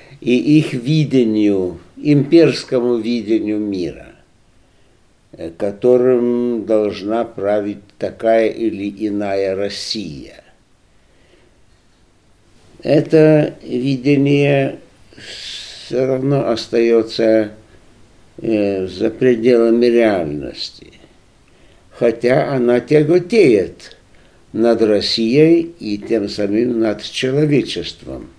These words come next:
Они в своем заблуждении, м, и впредь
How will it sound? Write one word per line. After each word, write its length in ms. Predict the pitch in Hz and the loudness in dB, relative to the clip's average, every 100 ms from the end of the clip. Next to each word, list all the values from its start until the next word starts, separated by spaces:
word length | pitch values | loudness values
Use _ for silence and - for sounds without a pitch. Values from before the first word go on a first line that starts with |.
| _ _ _ _ _ _ _ _ - | _ _ _ _ _ _ _ _ -4
Они 340 | 113 123 170 | 0 4 4
в 100 | - | 2
своем 500 | - 139 131 151 151 | 0 4 6 6 4
заблуждении, 1300 | 110 131 113 131 104 - 107 104 87 92 110 127 180 180 _ _ _ _ _ _ _ _ _ - - | 2 0 0 -2 -2 -2 0 0 0 -2 -2 -2 -8 -12 _ _ _ _ _ _ _ _ _ -20 -16
м, 460 | - 113 113 127 | -14 -12 -12 -10
и 160 | - 151 | -4 -4
впредь 800 | 143 - 165 233 233 - - - | -4 -2 0 0 -2 -6 -20 -20